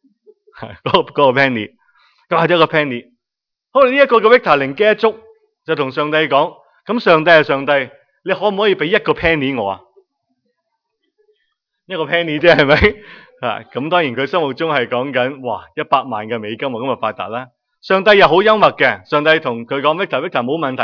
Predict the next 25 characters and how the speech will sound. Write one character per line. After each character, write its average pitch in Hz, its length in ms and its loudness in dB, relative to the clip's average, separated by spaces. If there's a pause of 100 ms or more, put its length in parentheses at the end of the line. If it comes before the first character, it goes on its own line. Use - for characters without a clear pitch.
可 120 260 0
以 139 140 -4
嘅， 117 160 -2 (340)
不 233 80 2
過 180 120 2
你 156 80 4
畀 143 100 0
一 175 100 2
分 190 240 2
鐘 170 160 4
時 120 160 -4
間 101 220 0
我。」 90 240 -12 (3500)
上 190 220 4
帝 202 60 4
嘅 208 160 6
時 151 200 -4
間 160 220 2
唔 131 60 -6
同 123 100 -2
我 135 140 2
哋 135 120 -2
嘅 135 60 0
時 104 260 -14
間， 101 280 -10